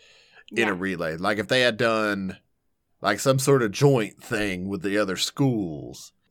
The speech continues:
Speaker 1: And again, this is all in, like, a world where they could have drugged this shit out more.
Speaker 2: Yeah.
Speaker 1: Because it's definitely something that needed to happen, and I feel like it could have had a lot more.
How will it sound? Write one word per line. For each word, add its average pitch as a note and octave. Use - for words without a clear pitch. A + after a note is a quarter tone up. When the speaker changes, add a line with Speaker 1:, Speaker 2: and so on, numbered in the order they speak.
Speaker 1:
And B2+
again, A2+
this A#2
is A2
all G#2+
in, G#2
like, G2
a F#2
world F2+
where E2+
they E2+
could F#2
have D#2
drugged D#2+
this D2
shit D#2+
out C2+
more. A1
Speaker 2:
Yeah. G3+
Speaker 1:
Because G2+
it's -
definitely C3+
something A2
that F2
needed F#2+
to F2+
happen, F2
and D#2+
I F2+
feel A2
like G2+
it F#2+
could A2+
have F2+
had F#2+
a E2+
lot E2+
more. F2